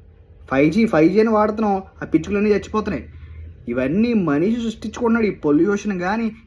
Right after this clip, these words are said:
ఈ ఆహారపు అలవాట్లు కానీ, ఇవన్నీ సరిగ్గా లేక మనిషి సృష్టించుకుంటున్నాడు. ఏమంటే, మనిషి ఇవన్నీ సృష్టించుకుని దేవుణ్ణి బ్లేమ్ చేయడం కరెక్టా? రో-, రోమ-, రో-, ఆ, రోమా ఎనిమిదో అధ్యాయంలో ఇరవై రెండో వచనంలో ఎలా ఉంటది?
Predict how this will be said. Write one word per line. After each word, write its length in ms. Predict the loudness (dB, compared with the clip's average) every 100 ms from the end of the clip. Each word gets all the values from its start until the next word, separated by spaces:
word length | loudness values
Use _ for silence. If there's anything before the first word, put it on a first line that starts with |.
| -6
ఈ 80 | -2
ఆహారపు 500 | 0 0 0 0 -2
అలవాట్లు 440 | -2 -2 -4 -4
కానీ, 140 | -4
ఇవన్నీ 280 | -4 -4 -6
సరిగ్గా 360 | -6 -8 -6 -6
లేక 200 | -6 -6
మనిషి 340 | -6 -6 -8
సృష్టించుకుంటున్నాడు. 640 | -10 -12 -12 -8 -6 -2 0 -2 -6 -18 -10
ఏమంటే, 160 | -8 -6
మనిషి 580 | -6 -6 -6 -8 -6
ఇవన్నీ 320 | -6 -4 -4 -6
సృష్టించుకుని 640 | -8 -12 -10 -8 -6 -8 -16 _
దేవుణ్ణి 560 | -8 -2 -2 -2 -2 -2
బ్లేమ్ 360 | -2 -2 -2 -2 -6
చేయడం 220 | -6 -6
కరెక్టా? 640 | -8 -10 -10 -4 -2 -2 -6 -20 -20 -20 -20 -20 -20 -20 -12
రో-, 260 | -4 0 2
రోమ-, 280 | 4 2 2
రో-, 160 | -2
ఆ, 320 | 0 2 2 2
రోమా 340 | 0 0 0
ఎనిమిదో 260 | -2 0 0
అధ్యాయంలో 520 | 0 -4 -4 -4 -6
ఇరవై 160 | -6
రెండో 180 | -6 -4
వచనంలో 300 | -4 -4 -6
ఎలా 100 | -4
ఉంటది? 400 | -6 -6 -6 -8